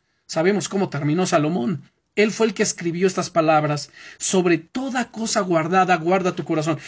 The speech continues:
Y esto es algo que nos puede suceder a nosotros. Podemos ser muy buenos, hermanos, para aconsejar a otros. Podemos ser muy buenos para memorizarnos las escrituras. Pero ¿qué con practicarlo? ¿Qué con vivirlo?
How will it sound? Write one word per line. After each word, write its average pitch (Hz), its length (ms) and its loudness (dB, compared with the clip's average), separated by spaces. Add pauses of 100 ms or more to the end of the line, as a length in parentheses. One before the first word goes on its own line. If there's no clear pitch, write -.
(160)
Y 247 60 0
esto 349 100 0
es 262 100 0
algo 269 240 -2
que 220 80 -2
nos 180 160 0
puede 240 220 0
suceder 190 400 2
a 208 80 2
nosotros. 196 560 0 (240)
Podemos 277 380 2
ser 269 160 -4
muy 254 200 0
buenos, 208 540 0
hermanos, 185 360 -2
para 165 200 2
aconsejar 165 500 -2
a 175 80 4
otros. 175 540 2 (500)
Podemos 254 340 0
ser 247 120 2
muy 247 160 2
buenos 220 300 0
para 180 180 2
memorizarnos 175 600 0
las 170 160 0
escrituras. 185 800 -4 (800)
Pero 220 400 2
¿qué 285 260 -2
con 240 240 -2
practicarlo? 208 800 0
¿Qué 247 240 -6
con 233 200 0
vivirlo? 196 720 0